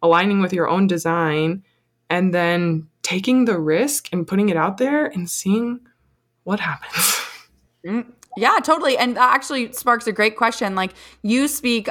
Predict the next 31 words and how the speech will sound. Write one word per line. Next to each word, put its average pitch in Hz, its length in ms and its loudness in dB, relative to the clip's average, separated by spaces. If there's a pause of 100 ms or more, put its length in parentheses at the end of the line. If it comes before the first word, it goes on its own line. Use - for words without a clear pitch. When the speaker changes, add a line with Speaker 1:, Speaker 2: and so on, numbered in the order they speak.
Speaker 2:
um, 185 300 2 (500)
Kelsey 247 280 0
mentioned 196 280 -2
this, 185 100 -2
but 185 140 -2
her 190 140 -2
clothing 202 340 0
line 175 480 0
that 175 140 -4
she 190 160 -4
had 170 240 2
was 165 120 -6
all 165 200 2
mental, 170 600 -2
like, 165 160 -6
mental 170 360 -4
health, 160 260 -4
pro 180 160 -2
mental. 175 340 -2 (300)
I 254 80 4
kinda 277 220 0
call 262 160 2
you, 226 100 -2
like, 208 120 -2
a 214 40 0
mental 185 320 -2
health 175 320 0
advocate, 165 540 2
I 175 80 0
would 175 160 -4
say. 196 260 0